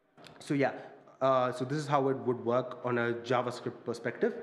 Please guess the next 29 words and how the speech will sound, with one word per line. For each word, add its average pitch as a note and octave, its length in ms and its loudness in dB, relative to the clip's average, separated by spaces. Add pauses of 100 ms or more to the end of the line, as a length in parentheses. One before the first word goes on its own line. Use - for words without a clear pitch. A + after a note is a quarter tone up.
(420)
uh, A#2 220 2
for A#2+ 260 2
you. C#3+ 240 0 (320)
And C3 180 4
there's C3 220 0
multiple C3+ 380 2
different, A#2+ 460 -2
uh, A2+ 240 -2
s-, A2 140 -12
examples. A#2 440 -4
Like A#2 180 -2
if A#2 100 -6
you B2+ 60 -2
wanna B2 240 0
do B2 160 0
a, A#2+ 40 0
just C3+ 340 -4
a - 20 -2
balance B2+ 400 0
transfer, D#3+ 320 0
for E3 160 0
example, F3 420 0 (460)
uh, A#2 360 2 (200)
there's A#2 220 0
an A#2+ 60 0
example A#2 300 0
for B2+ 120 -2
that, C#3+ 360 2
right? A#2+ 260 0